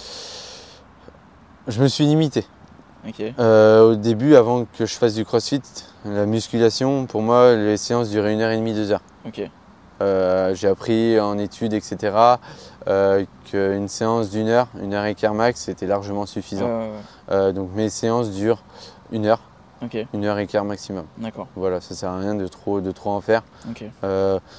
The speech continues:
Speaker 1: donc du coup, sur une journée, ça me fait deux heures de séance, mais
Speaker 2: Ouais.
Speaker 1: voilà, c'est tout.
Speaker 2: Ok. Ah, si je te pose ça, c'est parce que moi, j'essaie de m'imaginer à faire deux séances, mais du coup,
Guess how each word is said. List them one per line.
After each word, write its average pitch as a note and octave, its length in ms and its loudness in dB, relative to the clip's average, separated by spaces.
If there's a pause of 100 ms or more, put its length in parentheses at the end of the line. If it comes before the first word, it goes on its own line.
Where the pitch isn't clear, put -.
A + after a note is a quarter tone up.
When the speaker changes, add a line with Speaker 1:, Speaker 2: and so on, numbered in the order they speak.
(120)
Speaker 1:
donc G2+ 160 -6
du G2+ 100 -4
coup, A2 200 -4
sur G#2 200 -2
une G2+ 80 -4
journée, G#2 300 -2
ça G2 120 -10
me F#2 60 -8
fait F#2 160 -8
deux F#2+ 220 -6
heures G2+ 100 -2
de G2+ 80 -4
séance, G#2+ 380 -8
mais F2 60 -10
Speaker 2:
Ouais. F2+ 40 -6
Speaker 1:
voilà, F#2 260 -4
c'est F2 140 -12
tout. F2 140 -16 (280)
Speaker 2:
Ok. A#2+ 140 -12 (460)
Ah, A#2 120 4
si - 280 -6
je - 40 -14
te C3+ 60 -4
pose B2 180 -2
ça, - 160 0
c'est B2+ 160 -4
parce G#2+ 200 -6
que G#2+ 540 -6 (200)
moi, C3 240 0
j'essaie A#2 300 -4
de A#2 40 -2
m'imaginer A#2+ 540 -2
à G#2+ 60 -2
faire A2 160 -12
deux G#2 120 -8
séances, B2+ 360 -6
mais A2+ 100 -6
du G#2+ 100 -8
coup, C3 240 -4